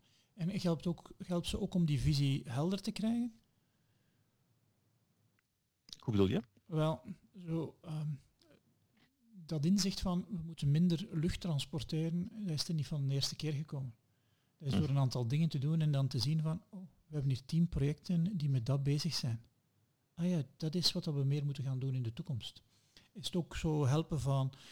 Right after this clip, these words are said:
Speaker 1: ja, ehm, in de verschillende trends die er al zijn in projecten, ook een algemene noemer te vinden?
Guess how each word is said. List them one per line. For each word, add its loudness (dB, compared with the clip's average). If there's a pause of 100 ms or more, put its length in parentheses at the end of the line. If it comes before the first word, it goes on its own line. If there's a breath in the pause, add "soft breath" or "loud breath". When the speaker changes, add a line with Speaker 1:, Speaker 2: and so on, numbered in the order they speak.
(280 loud breath)
Speaker 1:
ja, -4
ehm, -18 (2500 soft breath)
in 2
de 4
verschillende 2
trends 0
die -2
er -2
al 0
zijn 0
in 2
projecten, -2
ook -4
een 0
algemene 2
noemer 2
te -4
vinden? 0